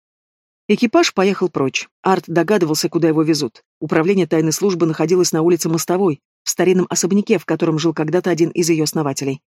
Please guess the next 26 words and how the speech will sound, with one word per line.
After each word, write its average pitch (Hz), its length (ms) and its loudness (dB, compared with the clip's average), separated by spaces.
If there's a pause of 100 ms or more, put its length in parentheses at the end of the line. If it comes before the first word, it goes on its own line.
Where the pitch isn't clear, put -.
(280)
Однако 196 380 0
его, 175 220 4
вопреки 160 340 2
ожиданиям, 180 440 2
отвезли 175 440 0
совсем 185 380 -2
в - 20 0
другое 165 300 0
место. 143 360 -4 (360)
Это 190 180 -2
тоже 214 260 2
был 147 200 0
особняк, 160 520 -2 (180)
и 185 220 0
Артура 196 420 2
по 170 140 0
лестнице 175 440 0
стащили 165 400 -2
в - 80 -8
подвал, 160 400 -2 (180)
а 147 100 -4
затем 165 300 0
ввели 165 180 2
в 151 60 -6
глухую 165 320 0
камеру. 143 400 -4